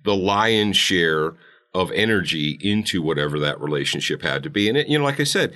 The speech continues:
this could be a romantic relationship, a personal relationship, a business relationship. And before you decide, "All right,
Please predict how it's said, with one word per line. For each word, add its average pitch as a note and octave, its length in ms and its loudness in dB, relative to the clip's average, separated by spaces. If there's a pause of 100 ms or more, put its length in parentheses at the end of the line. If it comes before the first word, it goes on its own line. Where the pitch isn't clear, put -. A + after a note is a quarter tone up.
(300)
this - 140 0
could G#2 160 -2
be F#2 100 2
a F2 80 2
romantic F2 560 0
relationship, A2+ 800 0
a D2+ 160 -4
personal G2+ 520 -2
relationship, E2 720 0 (360)
a E2 100 -6
business F#2+ 480 -2
relationship. C#2 720 -4 (760)
And G#2+ 560 0
before F3 640 2 (120)
you B2 260 0
decide, A2 540 2
"All B2 140 2
right, G#2+ 220 2